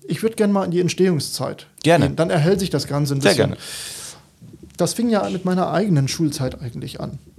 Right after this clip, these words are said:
Speaker 1: Dass ich mich, das waren die neunziger Jahren, das war mein, mein Teenagerjahrzehnt, das war das Prägejahrzehnt.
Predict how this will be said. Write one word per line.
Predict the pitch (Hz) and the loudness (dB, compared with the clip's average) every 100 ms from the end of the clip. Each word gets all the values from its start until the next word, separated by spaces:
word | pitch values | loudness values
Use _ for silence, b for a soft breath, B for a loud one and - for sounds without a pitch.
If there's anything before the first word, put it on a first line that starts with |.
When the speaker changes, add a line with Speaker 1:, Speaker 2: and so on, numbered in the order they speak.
| - | -10
Speaker 1:
Dass | 147 147 | -2 0
ich | 151 151 | 0 0
mich, | 151 | 0
das | 170 156 | -2 0
waren | 160 | 0
die | 147 | 2
neunziger | 156 156 143 147 | 2 0 -2 -2
Jahren, | 143 202 233 175 | 0 2 2 0
das | 151 - | -4 -4
war | 151 | -2
mein, | 143 143 143 | -2 -2 -2
mein | 143 143 | -4 -2
Teenagerjahrzehnt, | 208 208 202 190 170 165 160 165 | 2 2 2 0 0 0 -2 0
das | 151 | -2
war | 156 | -6
das | 139 | -8
Prägejahrzehnt. | - 151 156 151 143 139 143 139 | -4 0 2 2 2 0 -2 -4